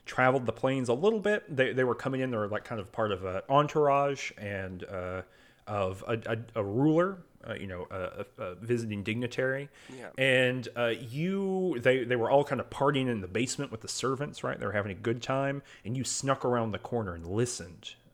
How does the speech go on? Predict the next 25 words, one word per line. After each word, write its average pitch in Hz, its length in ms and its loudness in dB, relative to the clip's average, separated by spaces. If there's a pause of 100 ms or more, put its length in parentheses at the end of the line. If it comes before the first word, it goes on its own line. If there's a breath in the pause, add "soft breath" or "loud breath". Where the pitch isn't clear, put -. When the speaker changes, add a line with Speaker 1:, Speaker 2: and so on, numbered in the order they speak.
Speaker 1:
uh, 87 360 -10
to - 100 -10
them 95 160 -4
telling 104 400 -4
their 92 120 -6
stories, 87 720 -6 (360 loud breath)
uh, 90 360 -6
to 113 120 -6
these 98 160 -6
servants. 104 440 -2
And 165 100 -2
of 165 120 -2
course, 220 400 4
some 139 240 -2
of 135 100 -2
these 113 200 -2
things 104 540 -4
were 92 320 -4 (240 loud breath)
embellished 120 800 4
and, 87 260 -12
and 92 160 -14
not 95 160 -4
exactly 92 460 -8
true, 143 520 2
but, 107 340 2